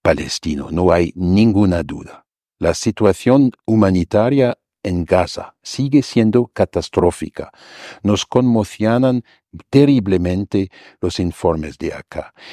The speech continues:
y por eso es imperativo que la gente allá reciba ayuda humanitaria.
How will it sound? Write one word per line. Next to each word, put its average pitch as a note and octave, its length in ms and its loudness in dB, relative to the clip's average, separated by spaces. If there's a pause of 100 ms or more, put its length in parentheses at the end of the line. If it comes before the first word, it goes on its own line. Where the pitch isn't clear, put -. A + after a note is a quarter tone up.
(100)
y G2 100 -2
por F#2+ 220 2
eso E3+ 400 2
es - 260 -6
imperativo C3 1040 0
que - 180 -6
la E2+ 140 0
gente C#3+ 480 0
allá G2+ 420 0 (120)
reciba C3 760 0 (380)
ayuda G2+ 720 0
humanitaria. E2 920 -4